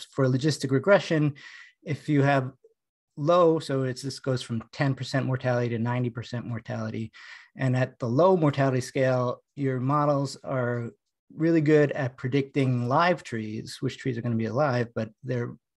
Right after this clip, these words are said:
pretty poor at predicting dead trees. And these sort of swap, and when you get to the high mortality side, you're no longer really able to predict live trees, but you can predict dead trees pretty well.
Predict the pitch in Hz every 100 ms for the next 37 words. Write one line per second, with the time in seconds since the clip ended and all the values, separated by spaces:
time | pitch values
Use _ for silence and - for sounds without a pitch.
0 | _ - 139 - - 175 156 147 139 139
1 | 131 123 - 123 123 - 120 117 - 131
2 | 131 127 131 - 78 - - _ _ _
3 | _ _ _ _ - - 131 127 127 127
4 | - - - - - _ _ _ - 156
5 | 135 120 - _ _ - - 170 156 123
6 | - - - - 120 120 117 127 120 123
7 | - 120 117 113 117 - 165 160 139 113
8 | 123 113 110 - 120 110 113 110 110 -
9 | - 151 143 139 131 127 127 120 131 120
10 | 123 - 147 131 127 123 - 117 120 117
11 | - - - _ - 117 117 113 120 107
12 | 107 107 110 117 - - 110 113 - 120
13 | - - 113 - 107 104 107 -